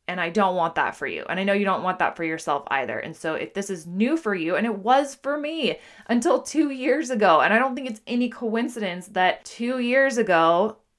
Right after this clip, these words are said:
right before I learned this concept, twenty nineteen, I had had a forty-nine thousand dollar year. And then flash forward two years as I'm learning about and implementing all of these pieces that I'm starting to speak more to you about,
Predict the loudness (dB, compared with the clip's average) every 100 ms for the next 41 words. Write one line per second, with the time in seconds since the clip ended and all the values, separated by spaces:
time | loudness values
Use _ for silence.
0 | _ _ 0 4 4 2 -6 -4 2 4
1 | 6 2 2 0 0 2 -2 -2 -4 -2
2 | -2 2 0 0 -10 _ _ -4 0 2
3 | 2 0 -6 -8 -2 0 -2 0 0 0
4 | -2 -4 -2 -4 -6 0 0 0 -4 -4
5 | -2 -2 -6 -8 -12 -14 -6 -2 2 2
6 | 2 -2 -18 -8 -2 0 0 2 2 2
7 | -2 0 2 0 -4 -2 0 2 4 4
8 | 2 0 -2 -2 -6 -6 -4 -4 0 -2
9 | -2 -8 -8 -8 -6 -6 -6 -8 -14 -4
10 | 0 0 -2 -6 -10 -12 -12 -10 -8 -8
11 | -6 -8 -8 -10 -6 -6 -6 -10 -12 -14
12 | -12 -8 -4 -4 -6 -10 -8 -6 0 2
13 | 2